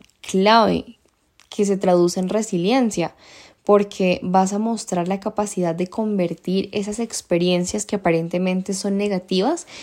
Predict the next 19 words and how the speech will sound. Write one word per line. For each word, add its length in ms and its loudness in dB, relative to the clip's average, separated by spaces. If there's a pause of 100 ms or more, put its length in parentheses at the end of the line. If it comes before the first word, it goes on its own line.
(220)
en 120 0
catalizadores 800 0
para 220 -2
crecimiento, 800 -2 (300)
y 160 0
es 120 2
algo 280 0
que 160 -2
resulta 500 -2
muy 320 2
atractivo 560 0
para 140 0
las 180 -2
organizaciones 880 -2 (360)
y 180 2
sin 220 0
duda 380 6 (260)
te 120 2
van 280 2